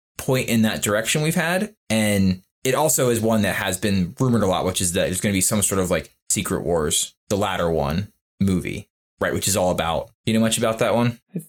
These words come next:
Speaker 2: think we've talked about it before.
Speaker 1: For, I don't, I didn't read it yet. I kinda do wanna read it 'cause it just sounds awesome. But, like, basically, original Secret War, you had the Beyonder and all that crazy shit. I don't know exact mechanics, but basically in this version, there's been incursions happening. It's a problem, blah, blah, blah.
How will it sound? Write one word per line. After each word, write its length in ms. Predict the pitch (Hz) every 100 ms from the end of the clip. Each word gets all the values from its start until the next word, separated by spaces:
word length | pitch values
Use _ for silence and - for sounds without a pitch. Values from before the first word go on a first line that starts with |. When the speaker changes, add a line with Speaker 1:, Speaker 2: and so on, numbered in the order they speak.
| _ _ -
Speaker 2:
think 240 | - 262
we've 160 | 233 151
talked 320 | - 117 -
about 200 | 117 101
it 80 | 104
before. 840 | 104 - - 101 101 101 151 180 - -
Speaker 1:
For, 120 | 117 -
I 100 | 165
don't, 140 | 175
I 100 | 131
didn't 160 | 165 147
read 120 | 113
it 20 | 107
yet. 160 | 110
I 80 | 107
kinda 240 | 110 147
do 160 | 98 95
wanna 140 | 110
read 80 | 110
it 60 | 113
'cause 100 | 110
it 60 |
just 180 | 87 -
sounds 320 | 92 87 - -
awesome. 460 | 78 - 107 110 104
But, 120 | 107
like, 300 | 90 92 - _ _ -
basically, 800 | 165 170 156 139 117 104 117 - _ -
original 300 | 107 107 92
Secret 320 | - 90 58
War, 140 | 90
you 100 | 90
had 220 | 92 87
the 60 | 85
Beyonder 500 | 85 95 92 90 90
and 80 | 92
all 140 | 92
that 260 | 92 92 - _ -
crazy 220 | 90 87
shit. 340 | - 90 87 - -
I 60 | 110
don't 140 | 110
know 400 | 117 110 104 92
exact 360 | 90 107 98 -
mechanics, 400 | 92 98 87 -
but 220 | 208 -
basically 360 | 151 143 135 127
in 80 |
this 180 | 113 110
version, 480 | - 95 92 92 92
there's 180 | 104 98
been 200 | - 110
incursions 480 | 101 - 180 156 143
happening. 480 | 147 135 131 123 117
It's 120 | -
a 40 | -
problem, 440 | - 143 131 120
blah, 80 | 101
blah, 100 | 98
blah. 360 | 113 113 117